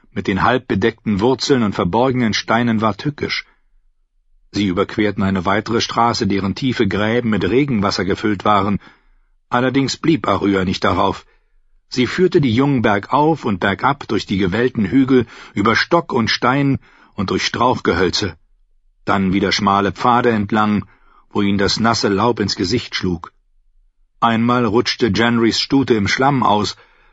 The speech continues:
landete hart auf dem Hinterteil und warf Gendry dabei aus dem Sattel. Weder Tier noch Reiter wurden jedoch verletzt,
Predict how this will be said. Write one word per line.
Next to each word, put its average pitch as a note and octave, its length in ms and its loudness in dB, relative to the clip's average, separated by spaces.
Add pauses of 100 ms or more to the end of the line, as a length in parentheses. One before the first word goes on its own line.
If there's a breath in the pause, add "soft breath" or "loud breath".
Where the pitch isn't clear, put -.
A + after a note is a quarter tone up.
landete B2+ 540 2
hart C#3+ 240 2
auf B2+ 100 0
dem G#2+ 140 2
Hinterteil C#3+ 680 2
und A2+ 160 0
warf A#2 240 2
Gendry A2+ 460 2
dabei A#2 260 2
aus A2+ 140 0
dem A2+ 160 0
Sattel. G#2+ 440 2 (840)
Weder G2+ 420 2
Tier A#2+ 300 2
noch G2+ 260 0
Reiter G#2+ 380 2
wurden G#2+ 220 2
jedoch G2 240 0
verletzt, - 580 -2